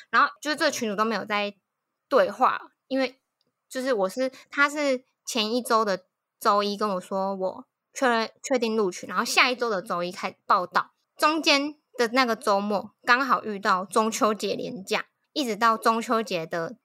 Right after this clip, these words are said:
第二天，就是连假第二天，礼拜六晚上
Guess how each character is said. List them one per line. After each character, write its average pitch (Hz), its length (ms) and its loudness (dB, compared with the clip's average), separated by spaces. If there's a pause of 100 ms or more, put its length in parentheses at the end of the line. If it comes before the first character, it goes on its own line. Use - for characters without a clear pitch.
(120)
第 240 160 0
二 220 220 4
天， 185 260 -6
就 240 100 4
是 247 40 4
连 185 240 -2
假 196 160 4
第 190 240 -6
二 180 140 -2
天， - 260 -12 (100)
礼 190 140 -6
拜 208 220 2
六 196 240 0 (840)
晚 175 300 -2
上 214 320 0